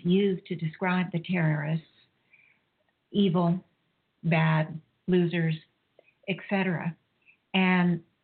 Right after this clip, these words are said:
the higher selves do understand that perspective, that we would look at the individuals, the victimizers, the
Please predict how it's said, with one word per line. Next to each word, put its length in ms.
the 120
higher 320
selves 460
do 260
understand 720
that 220
perspective, 720
that 420
we 200
would 220
look 360
at 260
the 160
individuals, 840
the 100
victimizers, 920
the 100